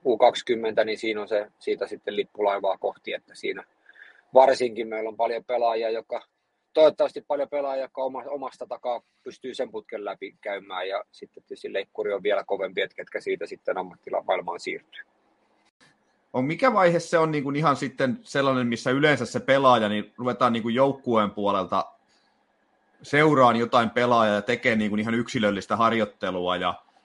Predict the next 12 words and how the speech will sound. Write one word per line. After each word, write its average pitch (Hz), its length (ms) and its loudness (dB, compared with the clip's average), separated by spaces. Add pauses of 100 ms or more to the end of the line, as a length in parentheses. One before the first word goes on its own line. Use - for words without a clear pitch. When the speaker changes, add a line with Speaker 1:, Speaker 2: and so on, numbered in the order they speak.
(140)
Speaker 2:
näin 107 200 -2
päin 95 200 0
pois. 90 180 0
Ja 87 60 -4
sitten - 180 -12
missä 123 200 -4
kohtaa 117 300 -2
se, 110 60 -6
niinku, 110 240 -6
se 113 160 -2
periaatteessa 113 540 -4
se 113 80 -14